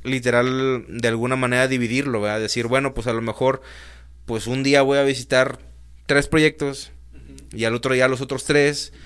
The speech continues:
Speaker 1: pero tengo que volver a retomar los, los del lunes", por ejemplo. Entonces, ¿tú cómo manejas eso? Tú ya llevas tiempo haciéndolo.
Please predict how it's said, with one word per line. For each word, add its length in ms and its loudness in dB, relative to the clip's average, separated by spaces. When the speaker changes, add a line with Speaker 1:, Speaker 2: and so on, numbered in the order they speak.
Speaker 1:
pero 200 -2
tengo 240 -4
que 80 0
volver 520 2
a 60 4
retomar 440 -2
los, 200 0
los 220 -2
del 180 0
lunes", 400 2
por 160 -4
ejemplo. 540 -2
Entonces, 500 -8
¿tú 140 -4
cómo 180 -2
manejas 400 0
eso? 240 -4
Tú 160 -2
ya 100 2
llevas 400 -2
tiempo 340 -6
haciéndolo. 460 -8